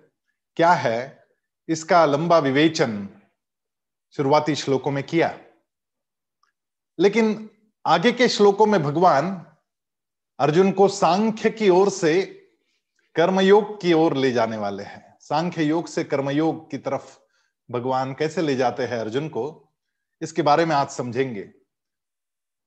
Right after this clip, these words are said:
लेकिन सदोतीसवां श्लोक जो है वो बड़ा अद्भुत। उस श्लोक में भगवान कह रहे हैं, "हतो वा प्राप्स्यसि स्वर्गम जित्वा वा भोक्ष्यसे महिम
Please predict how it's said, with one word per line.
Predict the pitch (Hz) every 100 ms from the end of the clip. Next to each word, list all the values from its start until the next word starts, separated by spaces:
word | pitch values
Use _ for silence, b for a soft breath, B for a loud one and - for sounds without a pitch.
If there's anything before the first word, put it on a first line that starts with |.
| _ 143
लेकिन | 170 208 151 127 104 _ _ _ _ _ _ _ _
सदोतीसवां | - 160 185 247 - 220
श्लोक | 180 - 190 190
जो | 160
है | 143 202
वो | 196
बड़ा | 151 175
अद्भुत। | 139 120 165 - - _ _ _ _ _ _ _ _ _ _ _ _ _ _
उस | 170
श्लोक | - 180 202
में | 190 190 156
भगवान | 135 147 160 180
कह | 156 139
रहे | 147
हैं, | 143 143 175 220 - _ _ _ _ _ _ _ _ _ _ _ _ 175
"हतो | 175 240 240
वा | 220 196
प्राप्स्यसि | - 190 214 220 220 208 214 196
स्वर्गम | - - 220 233 160 110 104 104 _ _ _ _ -
जित्वा | 131 196 - 220 269
वा | 269 247 214
भोक्ष्यसे | 143 214 247 - 147 - 156
महिम | 127 113 113